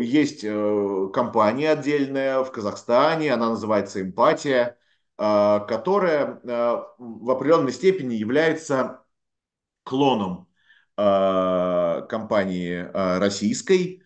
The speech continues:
Вот. Ну, а на самом деле просто продающим, продающим звеном, потому что middle и back office, э, в настоящее время в той или иной степени находится здесь.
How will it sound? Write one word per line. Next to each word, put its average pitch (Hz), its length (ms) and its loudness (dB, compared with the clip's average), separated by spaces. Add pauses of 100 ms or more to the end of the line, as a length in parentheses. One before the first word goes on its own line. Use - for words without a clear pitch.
(120)
Вот. 110 480 2
Ну, 156 360 -2
а 110 80 -2
на 117 100 2
самом 156 260 2
деле 120 140 4
просто 139 280 -2
продающим, 127 720 0
продающим 113 520 -4
звеном, 151 340 -2
потому 113 280 -2
что 107 180 -10
middle 104 300 -2
и 95 60 -6
back 107 180 -6
office, - 380 -6 (300)
э, 92 60 -4 (380)
в 98 40 -8
настоящее 123 480 -2
время 123 260 0
в - 60 -10
той 123 180 0
или 113 60 0
иной 113 120 0
степени 143 320 -4
находится 120 560 -2
здесь. 107 520 -4